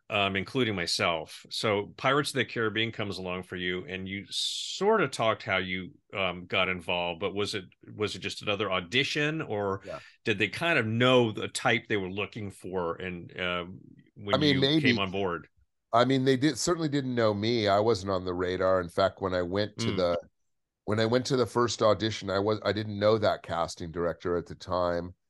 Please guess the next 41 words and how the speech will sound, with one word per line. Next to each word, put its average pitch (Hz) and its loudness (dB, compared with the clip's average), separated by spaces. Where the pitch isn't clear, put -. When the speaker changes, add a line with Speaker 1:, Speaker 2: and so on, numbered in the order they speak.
Speaker 1:
Mm. 92 -2
Speaker 2:
And 98 2
I 107 6
remember 127 4
her, 123 4
I 113 2
remember 151 2
feeling 139 0
like 117 -2
an 113 -4
outsider, 80 -2
because 113 2
I 120 8
remember 120 4
her 117 -2
coming 113 -4
up 107 0
to 107 -2
a 98 -2
couple 117 0
other 104 4
actors 101 2
in 87 -6
the 90 -2
waiting 101 0
room 87 -4
and 78 -10
congratulating 98 2
them 87 -4
on 82 -6
some 95 -4
performance. 92 -2
And 78 -8
it 110 2
actually 151 4
came 139 2
at 123 4
a 110 4
time 120 0
when 110 0
I, 104 2